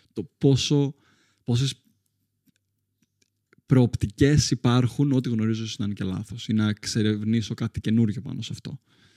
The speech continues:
Πόσο ακόμα έχω να μάθω πάνω σε αυτό, ή πόσα δεν ξέρω πραγματικά πάνω σε αυτό. Οπότε, όποιον βλέπεις πάρα πολύ δογματικό, κάτι βρωμάει. Δεύτερο, αν αυτά που λέει τα υποστηρίζει από πίσω με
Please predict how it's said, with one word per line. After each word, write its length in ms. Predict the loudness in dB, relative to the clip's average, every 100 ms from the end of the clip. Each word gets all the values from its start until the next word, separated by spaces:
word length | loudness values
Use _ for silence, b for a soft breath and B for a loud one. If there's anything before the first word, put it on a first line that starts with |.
| _ _ _ 2
Πόσο 220 | 4 4
ακόμα 260 | 4 6
έχω 200 | 6 4
να 120 | 2 4
μάθω 340 | 4 4 2
πάνω 200 | 0 -2
σε 80 | -4
αυτό, 120 | -4
ή 40 | -4
πόσα 240 | -2 -2
δεν 180 | 2 2
ξέρω 400 | 0 0 4 4
πραγματικά 500 | 2 0 -2 0 2
πάνω 200 | 2 0
σε 80 | -4
αυτό. 200 | -6 -8 -4 8
Οπότε, 240 | 10 12
όποιον 160 | 10 10
βλέπεις 360 | 10 8 4
πάρα 280 | 6 8 10
πολύ 160 | 10 10
δογματικό, 680 | 8 6 4 4 4 4 -4 _ _ _ _ _ _ _ _
κάτι 200 | 2 4
βρωμάει. 380 | 4 0 0 -2 -6 -18 _ _ _ _ B B B B
Δεύτερο, 520 | 8 10 10 8 6 -2 _ _ _ _ _ _ _
αν 140 | 4 4
αυτά 220 | 4 2
που 120 | 4
λέει 460 | 6 8 6 2 -6 _ _ _ _ _ 4
τα 60 |
υποστηρίζει 580 | 4 4 4 6 8 8
από 160 | 8 6
πίσω 320 | 4 2 2
με 380 | 2 0 -4